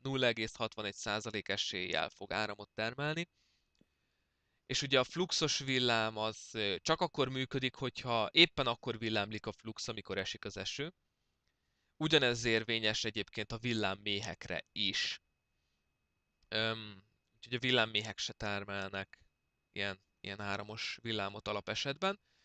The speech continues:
Viszont ugye a, a vihar, az maga a viharnak a villámja, az, ö, termel fluxot. Ö,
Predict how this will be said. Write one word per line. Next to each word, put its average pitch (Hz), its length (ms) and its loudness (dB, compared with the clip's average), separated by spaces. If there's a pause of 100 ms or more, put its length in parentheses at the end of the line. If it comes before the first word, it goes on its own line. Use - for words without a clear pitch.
(340)
Viszont 202 400 2
ugye 160 200 8
a, 143 160 8
a 127 160 8
vihar, 135 600 6
az 131 180 0
maga 135 380 4
a 113 100 4
viharnak 117 480 -2
a 113 60 -4
villámja, 110 720 0 (460)
az, 117 300 4
ö, 117 160 4
termel 117 420 6
fluxot. - 640 -8 (760)
Ö, 104 180 -2